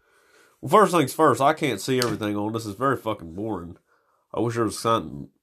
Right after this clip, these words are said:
kind of fucking video or something I could see. I just see a fucking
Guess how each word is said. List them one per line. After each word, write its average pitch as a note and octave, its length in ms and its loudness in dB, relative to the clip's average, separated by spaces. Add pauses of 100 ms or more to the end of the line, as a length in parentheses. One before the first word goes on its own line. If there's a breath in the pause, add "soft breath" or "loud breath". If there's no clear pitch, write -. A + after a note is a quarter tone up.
(120)
kind A#2 180 0
of F#2+ 120 -6
fucking F#2 320 -4
video G#2+ 340 0
or F2 160 -6
something F#2 380 -8
I F#2 80 -8
could - 160 -14
see. F#2+ 240 -12
I G2 60 -10
just F#2+ 180 -12
see G2 140 -8
a - 40 -20
fucking - 500 -12